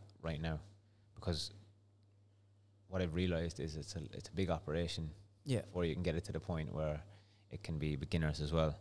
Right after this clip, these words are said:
Speaker 1: And because I still work on the floor, um, so trying to juggle and balance everything is, is pretty hard. So at some point, when it gets a little bit further down the line and we have a space and we build a team and get all the boys educating, uh, to a high level as well,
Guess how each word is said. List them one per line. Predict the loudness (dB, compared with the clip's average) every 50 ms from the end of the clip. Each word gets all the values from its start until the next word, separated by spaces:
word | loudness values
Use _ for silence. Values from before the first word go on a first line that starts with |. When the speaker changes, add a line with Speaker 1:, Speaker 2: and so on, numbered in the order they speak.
| -8 -18 -14 -10
Speaker 1:
And | -8 -6
because | -4 0 4 4
I | 4
still | 6 6 6 6
work | 6 6 6 4
on | 2 0
the | 0
floor, | 0 0 2 2 4 4 2 0 -2 -8 -16 -20 -20 -20 -20 -20 _ -20 -20 -16 -10 -8
um, | -6 -4 -4
so | -4 -4
trying | -2 -2 -2 -2 -2
to | -2
juggle | 0 2 4 4 4 4 4 2 0
and | 0 -2 -2 0
balance | 2 4 4 4 2 0 0 -2
everything | 0 0 -2 -2 -2 -2 -2 -2
is, | -4 -4 -4
is | -4 -4 -4 -4 -6 -8 -10 -14 -18
pretty | -10 -6 -6 -2
hard. | 0 2 2 2 0 -2 -6 -10
So | -6 -2 0 0 0 0 -2 -6 -14 -20 -20 -20 -20 -20 -20 -20 _ _ -20 -20 _ _ -4
at | 0 4
some | 6 6 6
point, | 6 6 6 4 4 0 -2 -4 -6 -8 -16 -18 -12 -4
when | -2 0
it | 2 4
gets | 4 4 4 4
a | 6
little | 6 4 4 4
bit | 2 2 2
further | 4 6 6 6 6 6 6
down | 6 6 6 6
the | 6
line | 6 6 6 6 4
and | 4 2
we | 4
have | 4 4 2 4
a | 2
space | 2 2 4 4 4 4 4 2 0 -2 -4
and | -4 -4 -6 -6 -6 -8
we | -6
build | -4 0 0 0 0 -2
a | -2
team | -2 0 0 2 2 0
and | 0 -2 -4 -8 -12 -20 -20 -20 -18 -8 0
get | 4 6
all | 6 8
the | 6
boys | 6 4 4 4 4 4
educating, | 2 2 0 0 0 0 0 2 2 0 -2 -4 -8 -14 -20 -20 -16 -8 -6
uh, | -4 -4 -2
to | 0 0
a | 2
high | 4 4 4
level | 6 4 4 4 2 0
as | 0 2
well, | 4 4 4 4